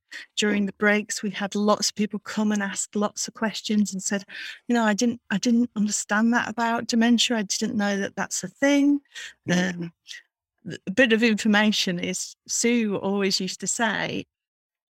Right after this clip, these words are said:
Speaker 1: um, her dad started seeing spiders. It meant he
Speaker 2: Mm.
Speaker 1: had a water infection. Just imparting information like that was just really, really interesting. But my buzz is seeing people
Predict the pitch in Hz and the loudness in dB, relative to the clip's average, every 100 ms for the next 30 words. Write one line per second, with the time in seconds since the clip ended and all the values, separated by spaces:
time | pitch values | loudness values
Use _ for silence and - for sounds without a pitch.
0 | _ - 185 190 185 180 - _ _ - | _ -4 0 0 -2 -6 -12 _ _ -6
1 | 196 190 208 202 - - 185 175 - 190 | -4 0 0 0 -4 -4 -4 -6 -8 -10
2 | - 196 185 180 - - 208 190 175 196 | -8 -6 -6 -6 -8 -2 2 2 0 -6
3 | 202 - - _ _ 117 185 208 202 175 | -8 -10 -16 _ _ -4 0 2 2 -2
4 | 185 185 180 190 233 - 269 247 - 233 | -2 -4 -2 0 0 0 0 0 0 -4
5 | - - 233 226 _ _ _ _ _ _ | -4 -4 -4 -6 _ _ _ _ _ _
6 | _ _ _ - 269 330 - _ _ _ | _ _ _ -4 -2 -2 -4 _ _ _
7 | _ 262 254 - 294 285 - 262 220 214 | _ 2 2 4 4 4 2 4 4 4
8 | 202 196 196 190 - 185 175 - - - | 2 0 2 0 -2 -2 -2 -2 -2 -4
9 | 185 - 185 - 196 180 175 170 175 _ | -8 -8 -4 -2 -2 -4 -4 -6 -8 _
10 | _ _ _ - 190 185 180 185 - 165 | _ _ _ -2 0 2 0 -2 -4 -8
11 | - 170 175 170 _ 196 175 - _ _ | -8 -6 -6 -6 _ 2 2 0 _ _
12 | _ _ 202 202 190 240 208 170 - - | _ _ 2 2 4 4 4 2 -4 -6
13 | - 180 - 190 190 185 - 180 - 175 | -6 -4 -4 -2 -2 -4 -4 -6 -6 -6
14 | 165 160 | -4 -6